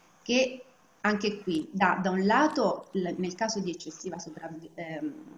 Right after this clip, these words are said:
di eccessiva onerosità sopravvenuta, dà la possibilità all'appaltatore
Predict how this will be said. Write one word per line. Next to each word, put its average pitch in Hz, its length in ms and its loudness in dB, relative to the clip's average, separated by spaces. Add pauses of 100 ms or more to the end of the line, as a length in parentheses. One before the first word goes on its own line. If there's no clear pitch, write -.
(200)
di 180 140 -8
eccessiva 196 640 -2
onerosità 185 680 0
sopravvenuta, 165 880 -4
dà 175 140 0
la 165 120 -6
possibilità 185 960 -6 (360)
all'appaltatore 170 1000 -4